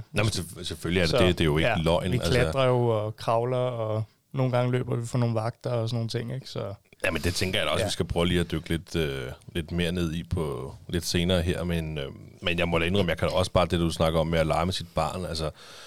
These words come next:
Speaker 1: For fanden, jeg er jo overvægtig, det er jo ikke nogen hemmelighed,
Speaker 2: Nej,
Speaker 1: vel?
Speaker 2: nej.
Speaker 1: Altså, jeg har været i meget bedre kondi, end hvad jeg overhovedet er nu, ikke?
Speaker 2: Mm.
Speaker 1: Jeg kan da godt mærke, jeg kan da sagtens mærke, altså, puh, hvor er det hårdt at lege
Speaker 2: Mm.
Speaker 1: med Eddie, ikke? Og
Speaker 2: Jo.
Speaker 1: Eddie, han er to år nu, der er fuld fart på.
Speaker 2: Ja.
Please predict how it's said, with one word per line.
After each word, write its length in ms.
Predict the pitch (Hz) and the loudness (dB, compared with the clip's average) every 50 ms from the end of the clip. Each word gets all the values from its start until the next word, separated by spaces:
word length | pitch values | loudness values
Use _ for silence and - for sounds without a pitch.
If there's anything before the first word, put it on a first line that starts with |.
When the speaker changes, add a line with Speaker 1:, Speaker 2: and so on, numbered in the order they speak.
| - - - - - - - - _ _ _ - | -20 -20 -20 -20 -20 -20 -20 -20 _ _ _ -12
Speaker 1:
For 80 | - 90 | -10 -6
fanden, 540 | 82 90 82 82 82 82 80 76 90 104 - 78 | -2 -2 0 0 0 -2 -4 -4 -6 -8 -8 -4
jeg 240 | 78 80 98 107 90 | 0 0 2 2 2
er 40 | 76 | 2
jo 60 | 76 76 | 2 2
overvægtig, 640 | 69 71 69 71 71 73 71 71 - - - - | 0 -2 -4 -6 -6 -8 -8 -10 -12 -12 -6 -2
det 60 | 90 | 0
er 40 | 85 | 0
jo 60 | 76 | 0
ikke 120 | 71 71 73 | -2 -4 -6
nogen 120 | 78 76 | -6 -6
hemmelighed, 340 | 76 78 76 78 78 76 - - | -6 -6 -4 -4 -4 -4 -2 0
Speaker 2:
Nej, 80 | 170 170 | 2 4
Speaker 1:
vel? 60 | 151 | 4
Speaker 2:
nej. 120 | 113 85 85 | 4 2 0
Speaker 1:
Altså, 220 | 82 80 80 76 | 0 -2 -2 -2
jeg 180 | 76 78 87 87 | -2 0 0 0
har 180 | 92 87 87 | 2 2 2
været 200 | 85 87 87 87 | 2 0 0 0
i 20 | 85 | 0
meget 240 | 85 87 95 98 | 2 4 4 4
bedre 180 | 90 95 87 87 | 4 4 4 4
kondi, 320 | - - 87 87 87 95 | 4 2 2 2 2 2
end 100 | 95 87 | 2 2
hvad 80 | 87 82 | 2 2
jeg 100 | 76 76 | 2 2
overhovedet 340 | 80 87 95 98 92 87 85 | 2 4 4 6 6 4 4
er 40 | 85 | 4
nu, 240 | 87 87 95 98 98 | 2 2 2 2 2
ikke? 160 | 98 98 139 | 0 0 0
Speaker 2:
Mm. 180 | 131 110 98 92 - | 0 -2 -2 -4 -4
Speaker 1:
Jeg 120 | 87 92 | -4 -4
kan 100 | - 107 | -4 -4
da 60 | 92 | -2
godt 220 | 90 85 104 123 117 | 0 0 0 0 0
mærke, 240 | 107 95 101 113 - | 0 0 0 0 -2
jeg 100 | 127 110 | -2 0
kan 60 | - 107 | 0 0
da 60 | 95 | 0
sagtens 500 | - - 101 104 - - 113 107 - - | 0 0 0 0 0 -2 -4 -6 -2 0
mærke, 260 | 95 92 104 113 - - - | 2 2 2 0 -2 -6 -6
altså, 180 | 98 90 85 - - | -4 -4 -4 -4 -2
puh, 280 | - - 135 131 117 | -2 0 0 -2 -2
hvor 100 | - 92 | -2 -2
er 40 | 90 | -2
det 80 | 98 87 | -2 -2
hårdt 380 | - - 92 98 117 127 127 - - | -2 0 0 2 2 0 -2 -4 -2
at 60 | 90 | 0
lege 160 | 85 110 135 | 2 4 4
Speaker 2:
Mm. 40 | 107 | 4
Speaker 1:
med 100 | 98 85 | 2 2
Eddie, 280 | 95 95 95 104 107 107 | 0 0 0 0 -2 -4
ikke? 180 | 120 - - | -4 -4 -4
Og 140 | 90 - 110 | -2 0 2
Speaker 2:
Jo. 80 | 120 113 | 2 2
Speaker 1:
Eddie, 120 | 113 113 | 2 0
han 100 | 104 110 | -2 -2
er 60 | 110 | -4
to 240 | 107 - - 120 113 107 104 | -4 -2 -2 0 2 2 2
år 80 | 101 | 2
nu, 180 | 107 110 110 - - - - - - - - | 2 0 -2 -2 -6 -12 -16 -16 -16 -12 -6
der 60 | 104 | -2
er 120 | 98 104 104 | 0 0 0
fuld 420 | - - - - 143 135 - - | 0 -2 2 4 4 4 4 2
fart 360 | - - - 107 104 - 98 | -2 -2 0 0 0 0 -2
på. 300 | - 110 104 101 98 - - - - | 0 0 0 0 -2 -6 -10 -6 -2
Speaker 2:
Ja. 140 | 165 127 | -2 -2